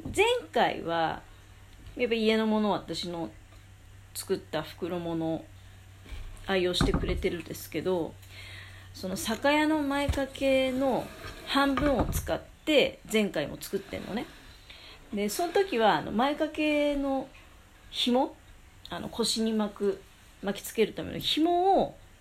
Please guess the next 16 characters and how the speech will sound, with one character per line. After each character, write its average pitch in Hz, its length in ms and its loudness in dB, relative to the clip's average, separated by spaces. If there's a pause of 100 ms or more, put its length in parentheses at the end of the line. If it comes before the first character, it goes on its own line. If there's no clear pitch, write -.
(260)
そ 202 160 -2
の 226 80 4
ま 226 100 2
ま 208 300 2
肩 220 260 0
紐 202 240 -2
に - 120 -6
転 208 260 0
用 185 160 2
し 185 100 -2
て 202 120 0
た 185 140 -4
ん - 100 -8
だ - 80 -6
け - 140 -8
ど 165 260 -2